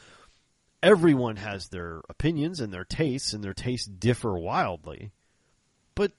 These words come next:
for the most part, at least for the people I hang out with, they're pretty cool. Uh, <laughs> Erasmus was just like, "Yeah, man, it's sat in a closet for sixteen years. I forgot I had it, honestly." If, <laughs> and then I heard your story, and I was like, "You know, oh yeah, I got one of those."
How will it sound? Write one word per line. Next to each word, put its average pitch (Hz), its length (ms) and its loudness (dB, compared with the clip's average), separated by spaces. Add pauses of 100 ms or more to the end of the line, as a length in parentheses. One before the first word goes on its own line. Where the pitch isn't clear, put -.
for 254 100 -4
the 254 100 -2
most 294 340 0
part, 117 180 0
at 160 60 0
least 233 160 -2
for 247 100 -4
the 185 80 -6
people 127 300 -6
I 131 100 -8
hang 87 260 -8
out 76 140 -12
with, 110 140 -8 (100)
they're 247 140 0
pretty 320 260 2
cool. 302 480 0 (1200)
Uh, 104 260 -4
<laughs> 78 40 -6
Erasmus 147 640 0
was 135 100 -10
just 135 260 -8
like, 120 180 -2
"Yeah, 127 180 -6
man, 92 240 -8
it's 107 220 -6
sat 135 200 -2
in 107 100 -10
a 95 60 -8
closet 104 440 -4
for - 100 -12
sixteen - 460 -8
years. 95 200 -8
I - 20 -14
forgot - 400 0
I 85 80 -2
had 104 280 -2
it, 82 100 -8
honestly." 90 540 -10 (440)
If, - 400 -6
<laughs> 113 140 -4
and 135 160 2
then 233 140 6
I 185 140 4
heard 170 200 6
your 143 100 0
story, 226 260 4
and 196 80 6
I - 20 8
was 214 100 4
like, 254 140 0
"You 311 100 2
know, 254 460 2
oh 330 160 4
yeah, 392 320 6
I 311 100 2
got 330 220 2
one 120 140 4
of 110 60 0
those." 180 380 0